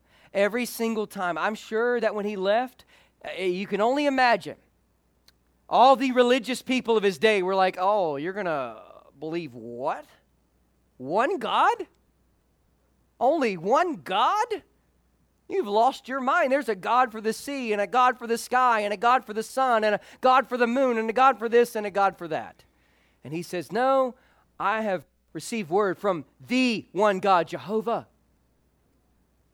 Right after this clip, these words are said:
And I'm gonna sacrifice to him and him alone." And then he leaves. And they're just probably, I mean, I'm just reading between the lines here. I mean, it could be possible that they're scoffing him and making fun of him and ridiculing him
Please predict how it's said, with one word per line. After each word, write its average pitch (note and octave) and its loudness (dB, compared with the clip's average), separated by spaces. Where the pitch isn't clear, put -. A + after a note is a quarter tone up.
And F3+ 0
I'm C4 6
gonna B3 2
sacrifice A#3+ 2
to A#3+ -4
him G#3+ 0
and G3 -2
him G3+ 0
alone." F3 0
And C#3+ -8
then G3 -2
he G3 -4
leaves. F3 -6
And D#3+ -4
they're G#3+ -2
just - -16
probably, D3+ -2
I C3+ -6
mean, D3 -4
I'm F3+ -2
just D3+ -14
reading E3+ -4
between D#3+ -8
the D3+ -4
lines G3+ -2
here. G3+ 0
I F#3+ 0
mean, G3+ 2
it G#3+ 2
could C4 -2
be B3 -2
possible A#3+ 2
that F#3 -8
they're G#3+ 0
scoffing B3 0
him A#3+ 0
and A3 -2
making G#3+ 2
fun B3 0
of B3+ -2
him A3+ 0
and G#3 -4
ridiculing A3+ -2
him A3 -6